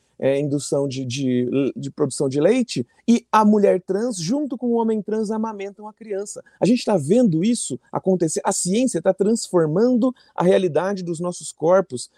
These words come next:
a realidade do que a gente pode fazer enquanto família, né? Eu tinha uma amiga que era lésbica, ela teve uma filha junto com a sua companheira, as duas lésbicas cisgêneras, e as duas amamentaram a criança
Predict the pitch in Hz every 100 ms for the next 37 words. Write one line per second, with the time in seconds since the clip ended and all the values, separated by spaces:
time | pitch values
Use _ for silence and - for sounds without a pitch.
0 | - 165 185 190 147 180 208 190 202 190
1 | 202 185 185 185 - 170 151 202 - -
2 | 208 196 202 196 - 175 160 220 208 131
3 | - _ - 190 - - 208 220 214 196
4 | 254 208 254 208 165 151 190 233 208 247
5 | 269 302 _ _ 165 175 180 180 175 175
6 | 180 175 165 - 202 170 156 170 185 180
7 | 170 165 - 156 156 170 160 190 196 247
8 | 254 262 - - 156 170 165 151 151 143
9 | - 156 175 180 233 240 247 262 - _
10 | - 214 220 175 254 269 233 240 247 254
11 | 220 233 262 220 - 180 156 127 -